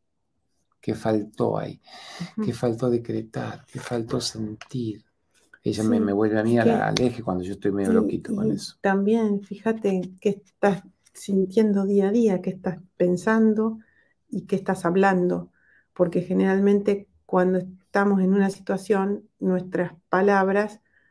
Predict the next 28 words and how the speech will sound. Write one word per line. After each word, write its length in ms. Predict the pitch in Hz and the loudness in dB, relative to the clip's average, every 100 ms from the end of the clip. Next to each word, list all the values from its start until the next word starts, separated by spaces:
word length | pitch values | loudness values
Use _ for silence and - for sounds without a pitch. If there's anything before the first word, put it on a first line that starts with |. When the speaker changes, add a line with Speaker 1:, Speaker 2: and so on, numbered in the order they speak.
| _ | _
Speaker 2:
sin, 640 | - - - 220 226 226 | -20 -20 -6 2 4 4
sin 440 | 208 - - 220 220 | 0 -6 -4 0 2
darnos 320 | 208 202 202 | 2 0 -2
cuenta, 380 | - 202 190 185 | -2 0 0 -2
si 140 | 185 | -2
no 80 | 180 | -2
estamos 340 | 180 185 185 | -2 -2 0
atentos, 400 | 185 180 190 190 | -2 -2 -2 0
nos 160 | 180 175 | -2 0
llevan 240 | 185 185 | 0 0
a 60 | 180 | 0
reforzar 720 | 175 175 170 165 185 185 - - | -2 -4 -6 -4 0 0 0 -8
esa 220 | 165 175 | -6 -4
situación 560 | 170 - 170 175 170 | -6 -6 -4 -2 -2
por 160 | 170 175 | -2 -2
costumbre, 720 | - 175 - 233 214 196 196 | -2 -2 2 4 4 2 0
por, 340 | 196 165 170 - _ _ _ _ | -2 -2 -2 -6 _ _ _ _
por 180 | 175 180 | 0 4
hábito 460 | 196 190 185 180 | 4 2 2 2
de, 140 | 180 175 | 2 -4
de 400 | 175 170 170 170 | -6 -4 -2 -2
hablar 320 | 170 185 185 | 0 2 0
así, 300 | 185 - 202 | -2 -4 -6
por 200 | 196 180 | -2 -2
ejemplo. 540 | 170 - 180 175 180 180 _ _ _ - - - _ _ | -2 -2 -4 -2 -4 -4 _ _ _ -20 -20 -20 _ _
"No 100 | 190 | 6
me 80 | 175 | 8
alcanza, 720 | 165 170 208 196 185 180 185 | 6 4 4 4 0 -4 -6